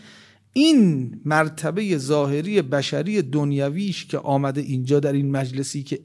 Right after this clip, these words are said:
امر اهل بیت احیا می‌شود قرار گرفته، نتیجهٔ این عمل این هست که اعلی مرتبهٔ وجودی او نورانی می‌شود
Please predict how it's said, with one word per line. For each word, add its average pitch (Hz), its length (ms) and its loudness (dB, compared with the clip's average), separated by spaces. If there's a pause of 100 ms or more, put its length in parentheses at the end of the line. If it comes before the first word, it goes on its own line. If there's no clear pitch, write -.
امر 143 380 0
اهل 135 360 -2
بیت 139 220 -2
احیا 139 340 0
می‌شود 139 460 -2
قرار 139 340 0
گرفته، 139 560 0 (400)
نتیجهٔ 160 760 0
این 196 500 0
عمل 170 380 0
این 185 180 -2
هست 120 320 -8
که 120 200 -10 (440)
اعلی 156 640 8
مرتبهٔ 147 800 2
وجودی 139 720 -2
او 151 280 0
نورانی 151 680 2
می‌شود 233 540 2